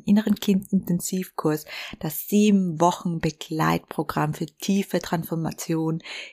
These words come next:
in der Variante nur für mich oder innerer Kind Mentor mit Zertifikat buchen kannst. Es sind tatsächlich nur noch elf Prozent der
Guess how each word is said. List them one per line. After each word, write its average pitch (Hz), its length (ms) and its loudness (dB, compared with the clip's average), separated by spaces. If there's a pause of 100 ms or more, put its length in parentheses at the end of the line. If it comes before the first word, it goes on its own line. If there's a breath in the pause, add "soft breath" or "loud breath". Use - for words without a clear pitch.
(100)
in 226 140 10
der 226 100 8
Variante 180 460 2
nur 156 180 0
für 170 160 0
mich 233 280 0 (140)
oder 254 540 4
innerer 151 320 2
Kind 160 360 -4
Mentor 170 440 2
mit 175 400 2
Zertifikat 151 920 -6 (440 soft breath)
buchen 202 300 4
kannst. - 460 -4
Es 160 120 -6
sind 190 140 2
tatsächlich 196 480 2
nur 190 140 4
noch 185 160 -2 (100)
elf 196 340 4
Prozent 202 460 -2 (140)
der 170 120 -4